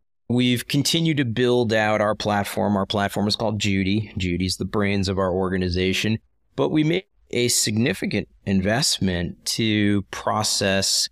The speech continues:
government claims, Medicare, Medicaid, but not just process them. We have a clean sheet of paper. And this gives us the opportunity to really think about how do we do these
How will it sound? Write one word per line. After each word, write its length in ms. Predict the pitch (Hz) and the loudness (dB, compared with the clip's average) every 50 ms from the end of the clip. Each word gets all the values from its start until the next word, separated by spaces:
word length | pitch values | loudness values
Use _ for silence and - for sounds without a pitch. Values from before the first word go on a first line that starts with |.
| _ _ - | _ _ -4
government 440 | 104 110 107 98 98 85 87 87 - | -2 0 0 0 0 -2 -2 -4 -8
claims, 340 | - - - - - - | -8 -8 -6 -4 -4 -4
Medicare, 500 | - 101 98 98 92 - - 104 98 95 95 | -2 -2 -2 -2 -2 -2 -2 0 0 2 2
Medicaid, 480 | 95 95 98 95 - - 104 104 101 | 0 0 -2 -2 -2 -2 -2 -2 -2
but 160 | - - - - | -2 -4 -4 -4
not 160 | 87 - - | -6 -8 -6
just 240 | - 214 - - - | -4 -4 -4 -6 -6
process 560 | - - 98 101 104 - - 123 110 - - | -4 -2 -2 0 0 0 0 0 0 0 -2
them. 240 | - 131 131 131 - - _ _ _ _ _ _ _ _ - | -2 -2 -2 -2 -4 -6 _ _ _ _ _ _ _ _ -4
We 100 | - 151 | 0 0
have 140 | 165 190 185 | 2 2 0
a 40 | - | -2
clean 380 | - - - 156 147 139 135 127 | -6 -4 -2 0 2 2 2 2
sheet 280 | - - 117 117 110 | 0 0 0 0 -2
of 80 | - - | -2 -4
paper. 300 | - 101 92 87 - _ _ _ _ _ _ _ _ _ _ _ _ _ _ _ _ _ _ _ - | -4 -4 -4 -4 -6 _ _ _ _ _ _ _ _ _ _ _ _ _ _ _ _ _ _ _ -2
And 220 | 120 127 143 165 | 0 2 2 2
this 180 | 196 202 - - | 2 2 0 0
gives 260 | - 190 175 139 143 | 0 0 0 0 0
us 200 | 156 143 - - | 0 0 0 0
the 200 | - 120 110 - - | 0 -2 -2 -2 0
opportunity 1080 | 98 98 104 104 - 110 101 - - - - 113 110 110 110 101 90 95 90 87 82 - _ _ _ _ _ _ | 0 0 0 0 0 -2 -2 -2 -2 -2 0 0 2 2 2 2 2 0 0 -2 -2 -4 _ _ _ _ _ _
to 120 | - - 143 | -6 -4 -2
really 320 | 120 131 156 165 165 156 | 0 0 2 2 2 0
think 320 | 127 - - 127 131 120 120 | 0 0 -2 -2 0 0 0
about 320 | 113 101 104 104 98 - _ _ _ _ _ _ _ _ | 0 0 0 0 0 -2 _ _ _ _ _ _ _ _
how 240 | - 139 147 170 | -4 -2 -2 0
do 120 | 190 208 208 | 0 0 0
we 260 | 190 - 87 - - - - | 0 0 0 -2 -4 -8 -6
do 520 | - 120 120 120 123 120 123 120 107 95 - - | -4 -2 0 2 2 2 0 0 -2 -4 -6 -4
these 380 | 113 110 107 104 101 101 - | -2 0 0 0 0 -2 -4